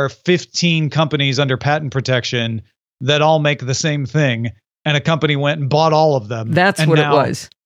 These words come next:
Speaker 1: you know, and now
Speaker 2: Yeah.
Speaker 1: nobody, nobody can make those similar things, even though they were different enough for different patents. Uh, I, I could see where that would be, be the case.
Speaker 2: Yeah, that was exactly
Speaker 1: But it's
Speaker 2: what
Speaker 1: still
Speaker 2: it was.
Speaker 1: abusing your dominance, right?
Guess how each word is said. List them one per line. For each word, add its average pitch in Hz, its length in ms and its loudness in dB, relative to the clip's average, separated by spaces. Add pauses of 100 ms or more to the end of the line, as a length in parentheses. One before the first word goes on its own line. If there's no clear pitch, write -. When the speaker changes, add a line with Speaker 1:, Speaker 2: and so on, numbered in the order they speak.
(180)
Speaker 1:
you 156 140 0
know, 127 360 -2
and 156 140 0
now 160 160 2
Speaker 2:
Yeah. 165 120 2
Speaker 1:
nobody, 147 500 -2 (180)
nobody 156 300 2
can 139 200 -2
make 143 220 0
those 147 220 2
similar 139 380 0
things, 131 480 0
even 151 180 2
though 143 80 4
they 135 120 2
were 131 100 2
different 165 320 0
enough 147 260 0
for 143 80 -2
different 120 280 -2
patents. 123 520 -2 (440)
Uh, 120 480 -2
I, 147 160 0 (100)
I 151 100 4
could 131 140 -2
see 151 140 2
where 127 160 2
that 127 320 0
would 117 120 -4
be, 110 380 -2
be 123 120 0
the 104 100 -2
case. 101 420 -6 (100)
Speaker 2:
Yeah, 160 220 2
that 175 180 0
was 170 140 -2
exactly 170 380 0
Speaker 1:
But 202 80 4
it's 139 80 -2
Speaker 2:
what 139 80 -2
Speaker 1:
still 277 160 4
Speaker 2:
it 190 60 4
was. 139 80 -2
Speaker 1:
abusing 175 340 2
your 143 100 -2
dominance, 127 560 -2
right? 135 280 -4